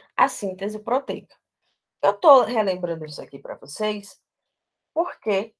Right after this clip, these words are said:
a toxina liberada pelas bactérias, quando se liga à membrana plasmática, no caso, né, a pa-, a porção B, quando se liga à membrana plasmática pra entrar na célula,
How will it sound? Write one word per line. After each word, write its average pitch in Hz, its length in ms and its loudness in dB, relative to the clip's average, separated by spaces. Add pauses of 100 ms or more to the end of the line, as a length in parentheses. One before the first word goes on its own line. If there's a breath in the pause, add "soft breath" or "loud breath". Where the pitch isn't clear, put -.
(1200)
a 196 480 8 (580)
toxina 285 840 -2
liberada 185 600 -6 (120)
pelas 247 320 -4
bactérias, 165 960 -10 (1400)
quando 240 240 -6
se - 260 -12
liga 233 720 -2 (560)
à 190 100 2
membrana 175 520 -2
plasmática, 175 560 -2
no 175 100 -6
caso, 151 380 -4
né, 156 100 -4
a 175 60 -2
pa-, 180 320 -2
a 170 80 -4
porção 226 500 -8
B, 180 380 -10 (320 soft breath)
quando 214 260 -2
se 233 240 -14
liga 330 300 -2
à - 20 -2
membrana 202 400 -4
plasmática 170 520 -6
pra 196 380 0
entrar 185 280 -6
na 160 80 -8
célula, 214 500 -2